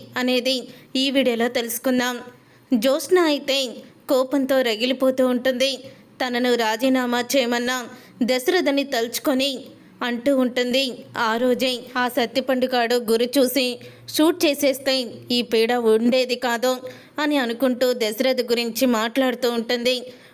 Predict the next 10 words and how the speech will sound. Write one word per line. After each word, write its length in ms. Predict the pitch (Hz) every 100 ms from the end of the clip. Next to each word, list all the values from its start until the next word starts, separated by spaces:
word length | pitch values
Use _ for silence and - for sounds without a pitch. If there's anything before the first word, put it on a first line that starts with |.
| -
"ఆ 140 | 240
రోజు 320 | 233 226 226 247
ఆ 120 | 233
బుల్లెట్ 420 | 202 226 247 262
తగిలి 400 | 240 220 233 233 262
చచ్చిపోతే 760 | 208 269 277 247 254 254 233 - - -
ఈరోజు 400 | 277 254 247 262
నన్ను 300 | 262 233 247
రాజీనామా 640 | 220 226 254 302 262 233 240
చేయాలని 760 | 240 247 233 247 240 247 254